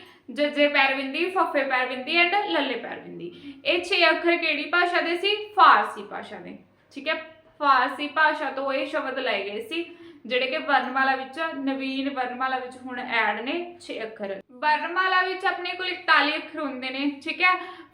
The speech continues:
ਫਸਟ ਲਾਈਨ ਆ ਗਈ ਊੜਾ, ਆੜਾ, ਈੜੀ, ਸੱਸਾ, ਹਾਹਾ। ਇਹ ਲਾਈਨ ਕੀ ਆ? ਆਪਣੇ ਕੋਲ ਮੁੱਖ ਵਰਗ। ਸਾਈਡ ਤੇ ਮੈਂ ਤੁਹਾਨੂੰ ਸਕਰੀਨ ਤੇ ਵੀ ਸ਼ੋ ਕਰੂੰਗੀ, ਕਈ ਵਾਰ ਕਿਸੇ ਨੂੰ ਐਵੇਂ ਬੋਲੇ ਤੋਂ ਨਹੀਂ ਸਮਝ ਲੱਗ ਰਿਹਾ ਹੋਣਾ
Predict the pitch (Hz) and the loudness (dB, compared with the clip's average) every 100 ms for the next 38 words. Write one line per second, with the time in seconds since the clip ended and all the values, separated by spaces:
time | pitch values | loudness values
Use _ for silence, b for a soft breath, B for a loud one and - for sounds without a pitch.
0 | 320 311 311 339 339 320 330 339 339 330 | 2 2 2 2 2 4 2 2 2 -2
1 | 311 294 285 294 330 294 269 254 277 311 | -4 -4 4 8 8 8 6 4 6 4
2 | 294 277 269 285 339 349 311 269 - 302 | 4 -2 -2 0 0 0 -2 -4 2 4
3 | 339 302 262 220 196 - - - 269 320 | 4 4 2 2 0 -4 -8 -2 2 6
4 | 320 330 311 330 349 339 330 339 339 339 | 6 6 -2 0 2 2 0 0 -2 -2
5 | 285 277 247 190 185 202 208 b b b | -4 -6 -10 -8 -10 -10 -14 b b b
6 | _ 349 294 294 277 339 339 339 359 370 | _ 6 8 6 2 0 0 0 -2 -4
7 | 370 330 294 285 269 294 330 339 302 294 | -6 -4 -2 -2 -2 -2 0 2 2 4
8 | 294 277 269 285 285 285 311 311 311 302 | 2 2 -2 -2 -2 2 2 2 -4 -6
9 | 277 277 269 277 277 254 254 262 240 240 | -4 -2 -2 -2 -2 -2 -2 -4 -8 -6
10 | 269 285 277 269 277 254 254 285 294 262 | -4 -4 -2 0 0 0 0 0 0 0
11 | 262 | -2